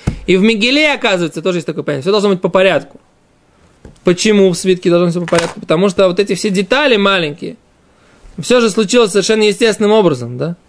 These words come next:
И поэтому надо это прочитать, потому что кажется, какие-то обычные дворцовые интриги, интрижки, какой-то заговор, какие-то два стражника хотели убить Ахашвероша, там у них не получилось, да? Записали в летопись, потом вдруг у него бессонница у царя, вдруг он вспоминает,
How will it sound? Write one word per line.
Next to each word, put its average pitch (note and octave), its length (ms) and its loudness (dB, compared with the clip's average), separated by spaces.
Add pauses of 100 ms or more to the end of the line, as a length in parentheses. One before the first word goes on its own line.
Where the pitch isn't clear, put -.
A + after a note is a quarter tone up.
(1200)
И E3+ 60 0
поэтому G3 340 2
надо G#3 180 2
это G3+ 140 0
прочитать, G3+ 460 0
потому D#3 100 -4
что - 100 -14
кажется, G#3 260 -2
какие-то E3 240 -6
обычные D#3 440 0
дворцовые D#3+ 720 2
интриги, F3 480 -2
интрижки, F3+ 580 -4 (420)
какой-то D3 520 0
заговор, F#3 540 2
какие-то - 300 -12
два D3 220 -2
стражника F3 460 -2
хотели D3 280 -4
убить F3 220 -4
Ахашвероша, D3+ 600 0
там - 160 -12
у - 20 -6
них D3+ 160 -8
не D#3 100 -4
получилось, F#3 560 2
да? E3+ 240 -2 (840)
Записали F3 680 0
в D3+ 80 -2
летопись, F#3+ 500 -2
потом - 300 -4
вдруг F#3 360 0
у - 20 0
него C#3 400 2
бессонница F3 640 0
у D#3 80 2
царя, D3 400 0
вдруг F3 300 0
он D3+ 80 -2
вспоминает, F3+ 560 0